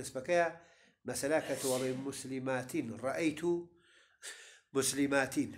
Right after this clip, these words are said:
ئا، ئەوە لەوێ خۆ ئەو کەسرە هەیە، کەسرەکەڵەن عیوەزە لە بری فەتحە. ئیزە بە فەرز بڵێن وەڵامە لە حاڵەتی نەسبە، ئا، بڵێن چونکە فەتحەکەی نییە، بڵێن ئەم نونە عیوەزە لە بری ئەو فەتحە.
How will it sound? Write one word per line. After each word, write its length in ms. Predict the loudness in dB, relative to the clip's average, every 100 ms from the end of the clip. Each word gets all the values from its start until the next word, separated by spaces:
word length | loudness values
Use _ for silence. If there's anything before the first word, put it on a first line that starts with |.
| -16 -20 -20 -20 -16 -14
ئا، 100 | -12 -10 -10 -12 -12 -12 -4
ئەوە 240 | 2 8 6 6 -12 -18 -12 -8
لەوێ 200 | 0 2 2
خۆ 160 | 4 2 2 -8 -20 _ _ _ _ _ _ -20 _ _ 2
ئەو 120 | 2 2
کەسرە 300 | -2 2 2 2
هەیە، 140 | 0 -2
کەسرەکەڵەن 500 | -8 -8 -2 0 0
عیوەزە 240 | 0 0 0
لە 40 | 0
بری 120 | 0
فەتحە. 400 | -2 -6 -6 -10 -14 _ _ -20 -20 _ -6
ئیزە 200 | 0 4
بە 60 | 2 4
فەرز 180 | 4 4
بڵێن 180 | 4 4
وەڵامە 280 | 6 6 6 2
لە 40 | 2
حاڵەتی 320 | 0 -2 0 -2
نەسبە، 300 | -2 -2 -2 -4 -18 _ _ _ _
ئا، 100 | -4 0 2 2 0 0
بڵێن 260 | 2 2 2 -2
چونکە 240 | -6 -4 -4
فەتحەکەی 480 | -4 -2 -4 -2 -2 0
نییە، 220 | 2 2 -2 -14 -20 -20 -6
بڵێن 180 | -4 2
ئەم 120 | 2 4
نونە 180 | 4 4
عیوەزە 280 | 4 2 2
لە 60 | 0
بری 120 | 0 0
ئەو 80 | -2
فەتحە. 300 | -6 -10